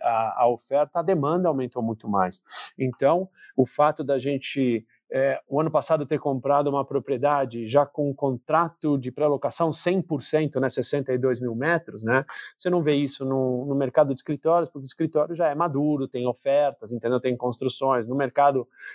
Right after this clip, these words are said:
é, de logístico ainda não, porque o mercado tá muito mal ofertado em termos de qualidade, né? Por isso você vê esse volumes grandes de pré-locação, como o nosso próprio prédio,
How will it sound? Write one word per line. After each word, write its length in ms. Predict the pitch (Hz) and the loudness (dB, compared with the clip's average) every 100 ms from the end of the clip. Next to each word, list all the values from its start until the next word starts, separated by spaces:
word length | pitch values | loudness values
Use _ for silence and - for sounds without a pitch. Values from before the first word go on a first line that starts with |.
| - | 0
é, 240 | 143 135 | 4 4
de 140 | 123 147 | 0 0
logístico 480 | 147 127 165 - 160 | 0 0 -4 -2 0
ainda 200 | 160 180 | 2 2
não, 240 | 151 185 | 2 0
porque 400 | 185 190 180 170 | -2 -4 -4 -2
o 60 | 185 | -2
mercado 400 | 170 156 160 175 | 0 0 0 0
tá 160 | 190 | -2
muito 420 | 170 147 185 185 | 0 0 -2 -2
mal 160 | 156 151 | 0 0
ofertado 460 | 143 135 - 139 139 | 0 -4 -2 -2 -2
em 60 | |
termos 280 | 135 139 139 | -2 0 0
de 80 | - | 0
qualidade, 600 | 139 139 127 127 123 113 | 2 2 2 -2 -2 -6
né? 80 | 113 | -2
Por 100 | 127 | -2
isso 140 | 127 | -2
você 160 | 143 143 | -4 -2
vê 120 | 131 | 0
esse 160 | 131 135 | -2 -2
volumes 420 | 123 135 139 123 | -2 0 0 -2
grandes 420 | 120 139 147 139 | 0 0 0 -2
de 80 | 143 | -6
pré-locação, 680 | 135 123 135 156 - 143 156 _ - _ | -2 -2 0 -2 -2 -4 -4 _ -20 _
como 220 | 135 127 | -2 0
o 20 | |
nosso 260 | 127 127 131 | 0 -2 0
próprio 320 | 135 123 127 | 4 4 4
prédio, 500 | - 127 123 117 110 | -2 0 0 -2 -8